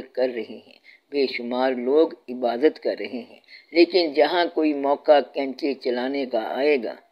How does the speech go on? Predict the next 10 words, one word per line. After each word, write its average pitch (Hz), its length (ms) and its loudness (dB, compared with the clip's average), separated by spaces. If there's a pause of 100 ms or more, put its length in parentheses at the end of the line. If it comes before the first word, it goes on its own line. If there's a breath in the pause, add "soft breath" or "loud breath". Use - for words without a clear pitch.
(120)
वहाँ 135 240 -2 (180)
कैंची 131 360 -4
चला 113 280 -8
जाएंगे। - 500 -20 (420 soft breath)
इसका 131 400 0
मतलब 131 480 -6
ये 113 200 -4
है - 220 -12 (320 soft breath)
कि 151 100 2 (140)
जब 135 200 0